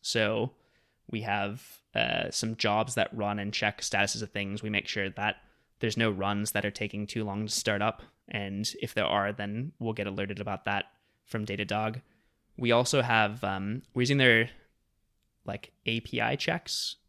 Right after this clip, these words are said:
uh, where you can hit an endpoint and make sure that it responds with a two hundred. So we're using those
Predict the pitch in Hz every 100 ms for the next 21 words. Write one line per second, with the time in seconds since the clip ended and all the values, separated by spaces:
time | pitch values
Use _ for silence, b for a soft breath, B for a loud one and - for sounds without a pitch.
0 | - 120 101 110 110 - 104 110 139 -
1 | _ _ _ _ - - 120 113 - 104
2 | 107 113 107 98 92 - 101 98 95 98
3 | - _ 113 - 92 98 120 - 113 107
4 | 127 139 156 _ - 110 110 110 117 113
5 | 104 104 104 104